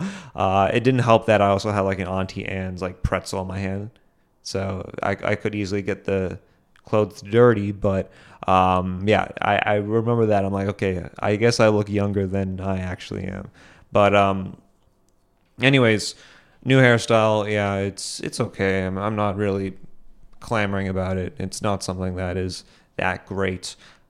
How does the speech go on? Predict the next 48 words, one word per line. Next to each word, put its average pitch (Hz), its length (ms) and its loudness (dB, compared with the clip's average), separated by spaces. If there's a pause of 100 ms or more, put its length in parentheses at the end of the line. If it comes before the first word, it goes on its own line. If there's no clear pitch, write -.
(160)
But, 98 260 6
um, 95 540 0 (640)
yeah, 110 440 6
thought, 107 300 4
thought 110 220 8
I 107 140 8
should 104 200 -2
mention 101 380 -4
that 95 200 -2
before 95 320 -6
we 95 120 -4
get 92 200 -6
into 90 280 -8
it. 95 40 -4
But 117 120 2
anyways, 117 320 0 (280)
let's 143 240 8
get 151 160 6
into 147 160 2
the 131 120 4
Rio 127 180 8
Open 120 180 4
final, 101 360 2
shall 98 260 0
we? 101 100 0
So 104 220 0
the 104 80 -2
Rio 151 180 2
Open 139 200 0
final 123 240 2
happened 110 320 2
yesterday 104 480 2 (400)
at 98 580 0
three 113 160 0
thirty 104 340 0
P 101 200 -4
M 98 120 -2
Eastern 92 220 -8
Standard 95 360 -4
Time. 92 340 -4 (400)
Uh, 101 160 4
Sebastian 127 580 2
Baez 117 500 4
played 110 220 -2
against 107 240 -4
Mar-, 101 300 -2
Mariano 107 580 0
Navone 104 560 -2